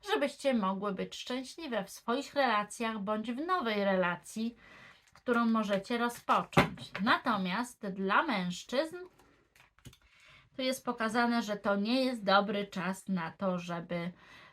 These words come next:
e, analizować się, e, czy rozwijać ten związek, a jeśli jeszcze nie jesteś w związku, to zastanów się, czy w tym tygodniu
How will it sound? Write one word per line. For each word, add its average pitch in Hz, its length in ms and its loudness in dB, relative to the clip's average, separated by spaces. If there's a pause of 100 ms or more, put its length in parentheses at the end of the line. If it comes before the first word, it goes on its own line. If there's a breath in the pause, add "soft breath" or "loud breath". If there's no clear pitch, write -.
e, 175 380 -4 (300)
analizować 208 840 4
się, - 200 -4
e, 202 560 4
czy 180 400 0 (260)
rozwijać 196 640 2
ten 190 220 0
związek, 185 760 0
a 202 100 -2
jeśli 196 320 -4
jeszcze 196 300 -4
nie 196 120 0
jesteś 196 340 -4
w 190 60 -4
związku, 185 540 -2
to 285 120 -10
zastanów 202 540 -2
się, 202 140 -6
czy 254 160 -4
w - 40 -20
tym 233 200 -2
tygodniu 185 560 0